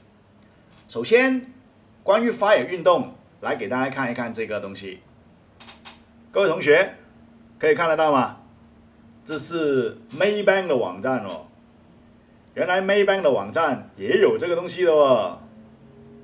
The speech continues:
那，呃，Willy Wong 就有讲到财务自由怎么做，对吗？财务自由怎么做？OK，好，我们就来谈一谈哦，这个问题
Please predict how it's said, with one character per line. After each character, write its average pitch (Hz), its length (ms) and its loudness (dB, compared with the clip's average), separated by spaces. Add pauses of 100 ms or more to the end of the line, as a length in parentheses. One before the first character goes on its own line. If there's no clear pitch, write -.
(540)
那， 135 360 -2 (100)
呃， 160 600 4 (680)
Willy 240 500 2
Wong 247 340 4
就 226 160 2
有 160 80 8
讲 127 200 0
到 180 220 2
财 214 400 2
务 269 320 -4
自 240 260 -4
由 147 200 2
怎 120 120 -4
么 113 140 -6
做， 147 480 4 (180)
对 156 120 0
吗？ 120 200 -2
财 151 220 -4
务 180 180 -6
自 151 180 -8
由 139 120 0
怎 117 100 -10
么 98 140 -12
做？ 101 420 -10
OK， 151 640 -6
好， 104 300 -4
我 123 220 0
们 123 160 -4
就 131 100 0
来 143 120 0
谈 123 200 -6
一 - 20 -8
谈 120 220 -6
哦， 208 180 2
这 214 120 2
个 208 100 2
问 202 140 0
题 135 320 -2